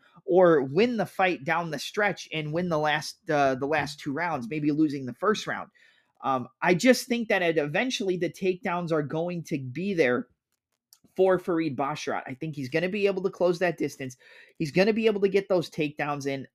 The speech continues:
I do think he's live to get a submission against Lapilus, but at the same time, I think Lapilus probably can survive, um, any potential submission attempts, and I don't think he gets knocked out. I think if there's a knockout in this fight, it would probably come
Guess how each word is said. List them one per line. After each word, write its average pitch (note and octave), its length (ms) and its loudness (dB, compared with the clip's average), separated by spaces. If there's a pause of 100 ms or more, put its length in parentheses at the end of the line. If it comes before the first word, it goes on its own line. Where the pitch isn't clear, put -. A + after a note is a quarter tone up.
(180)
I E3 140 2
do A3+ 220 4
think D4+ 240 -2
he's - 240 0 (140)
live F3 440 4
to F3+ 80 -2
get F3+ 160 4
a F#3 40 0
submission E3+ 580 -2 (440)
against F3 400 2
Lapilus, G#3+ 580 0
but G3 120 2
at F#3 100 0
the F3 80 -6
same A3 280 -6
time, F#3 340 -4
I E3+ 100 0
think C#4 300 -6
Lapilus F#3 520 0
probably E3 560 0
can D3 220 -6
survive, C3 640 2 (420)
um, B2 500 0 (180)
any G3 200 2
potential F#3 400 -2
submission D#3+ 460 -4
attempts, F3+ 380 -4
and D#3 120 -2
I D3+ 60 2
don't B3+ 240 0
think B3+ 160 -4
he G#3 100 -4
gets F3 220 -2
knocked D3+ 360 -2
out. C3 180 2
I C#3+ 60 0
think A3+ 200 -2
if A3 80 0
there's G#3 220 6
a D3+ 60 2
knockout D#3 540 2
in G#3 120 -4
this G#3+ 180 -4
fight, G#3 260 0
it - 80 0
would D3 120 4
probably F#3+ 400 4
come D#3+ 360 2